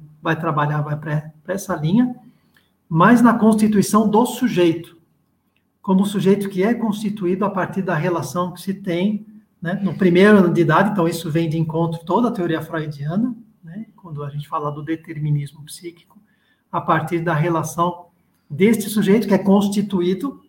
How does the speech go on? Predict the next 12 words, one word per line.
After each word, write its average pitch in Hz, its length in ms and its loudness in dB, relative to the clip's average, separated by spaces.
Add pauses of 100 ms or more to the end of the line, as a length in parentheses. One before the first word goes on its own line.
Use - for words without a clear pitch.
(320)
né, 220 220 -10
aí 196 160 -6
a 170 60 0
ciência 175 320 -4
vai, 170 280 0
vai 175 180 0
estudar 170 320 0
a 170 140 0
constituição 190 1120 -2
genética 160 480 -2
desse 156 200 -6
sujeito, 196 500 -2